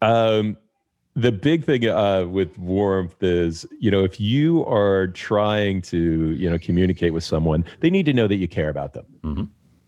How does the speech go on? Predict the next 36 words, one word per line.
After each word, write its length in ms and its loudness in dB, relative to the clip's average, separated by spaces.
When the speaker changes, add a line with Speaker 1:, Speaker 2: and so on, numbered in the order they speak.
Speaker 1:
Yeah. 140 -16
So, 260 -14
so 220 -2
that 120 4
was 220 2
just 180 -6
closing 360 2
the 80 0
door 160 -2
on 60 -2
the 60 -2
screaming 320 2
kid. 240 0
Speaker 2:
<laughs> 40 2
Speaker 1:
Um, 440 0
and, 120 2
and, 80 2
you 80 4
know, 320 0
if 220 0
you're 100 2
listening 360 -2
to 60 0
someone 300 0
and, 180 2
and 160 0
they're 120 4
Speaker 2:
Right. 100 2
Speaker 1:
not 140 -6
warm, 380 -2
and 60 -18
Speaker 2:
Mm-hmm. 180 0
Speaker 1:
they 100 4
don't, 160 0
in, 260 -2
like, 240 0